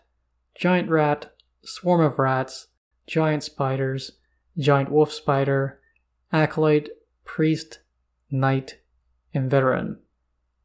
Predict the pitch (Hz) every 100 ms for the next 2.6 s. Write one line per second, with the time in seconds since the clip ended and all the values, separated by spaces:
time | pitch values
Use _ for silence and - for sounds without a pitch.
0 | _ - 165 143 131 151 147 151 139 135
1 | 151 151 151 - 151 139 143 - 147 135
2 | 156 180 190 185 - -